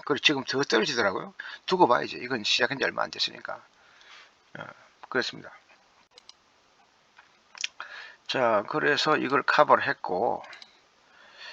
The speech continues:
테슬라 백팔십만 대 역대급 판매했는데, 응, 여기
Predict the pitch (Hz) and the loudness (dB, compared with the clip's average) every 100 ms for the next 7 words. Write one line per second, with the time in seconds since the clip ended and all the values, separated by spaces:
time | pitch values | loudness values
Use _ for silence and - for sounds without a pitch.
0 | - - - - - - - 170 127 107 | -14 -12 -14 -16 -20 -10 2 4 4 0
1 | - - _ _ _ _ _ _ _ - | -6 -16 _ _ _ _ _ _ _ -20
2 | - - 156 - - 156 151 151 151 135 | -18 2 2 2 6 6 6 4 4 4
3 | 127 139 - 147 143 143 131 151 147 139 | 2 0 2 2 4 0 0 -2 2 2
4 | 143 135 131 135 151 151 147 143 131 139 | 2 0 2 8 8 8 4 2 2 0
5 | 135 139 127 117 | 2 0 -2 -4